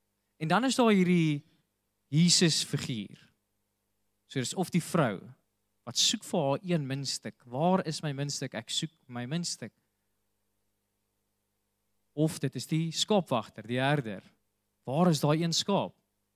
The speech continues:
Of en die verlore seun is die vader. "Waar is my seun? Waar is my seun?" Daar's drie kategorieë hier wat ons sien.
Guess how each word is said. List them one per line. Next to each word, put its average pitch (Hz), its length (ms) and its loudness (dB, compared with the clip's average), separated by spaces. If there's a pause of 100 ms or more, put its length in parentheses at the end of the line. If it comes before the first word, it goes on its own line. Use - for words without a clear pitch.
(440)
Of - 460 2 (1700)
en 131 80 -8
die 127 80 -6
verlore 143 320 2
seun 151 300 -2
is 123 100 -4
die 120 140 -8
vader. - 460 -8 (680)
"Waar 139 200 0
is 135 140 -4
my 127 100 -8
seun? 110 340 -12 (920)
Waar 123 280 -4
is - 160 -14
my 113 80 -12
seun?" 101 340 -12 (680)
Daar's 147 180 0
drie 202 400 4 (1000)
kategorieë 156 680 4
hier 104 280 -2 (320)
wat 135 160 -8
ons 135 180 -2
sien. 117 340 -6